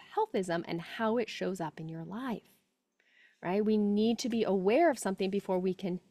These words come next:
change it. Not necessarily that we are going to change healthism as a society, but that we can change our view on healthism. Maybe we have some of these views that, yeah, if you're thinner, you're healthier.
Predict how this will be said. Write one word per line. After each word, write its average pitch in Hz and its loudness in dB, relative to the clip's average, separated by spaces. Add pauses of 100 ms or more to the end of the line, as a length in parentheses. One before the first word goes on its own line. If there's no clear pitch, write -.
change 277 0
it. 190 4 (340)
Not 302 4
necessarily 330 4
that 202 4
we 220 6
are 208 6
going 202 4
to 208 -4
change 185 -2
healthism 180 0
as 160 -2
a - -4
society, 214 2 (260)
but 214 -2
that 208 2
we 226 2
can 220 0
change 220 4
our 175 4
view 180 0 (100)
on 156 -6
healthism. 175 -2
Maybe 359 10 (100)
we 339 8
have 302 -4
some 311 -2
of 277 -2
these 285 0
views 294 2
that, - -2
yeah, 302 -2 (800)
if 240 0
you're 254 4
thinner, 339 6
you're 294 6
healthier. 339 2